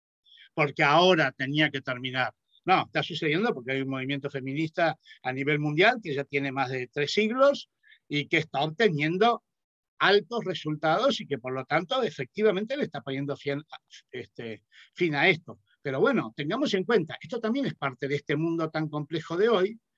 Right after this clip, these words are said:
este, y tan tensionado de hoy, con cambios de, de, de, de,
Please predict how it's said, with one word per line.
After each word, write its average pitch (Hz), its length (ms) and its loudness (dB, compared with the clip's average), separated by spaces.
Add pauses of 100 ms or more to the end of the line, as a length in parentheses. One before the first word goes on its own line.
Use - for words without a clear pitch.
(320)
este, 127 300 -4
y 120 60 -8
tan 214 380 4
tensionado 170 1000 0
de 147 160 -2
hoy, 170 320 0
con 143 200 -6
cambios 226 680 0 (360)
de, 165 480 2 (360)
de, 123 340 -8
de, 120 260 -8
de, 117 320 -8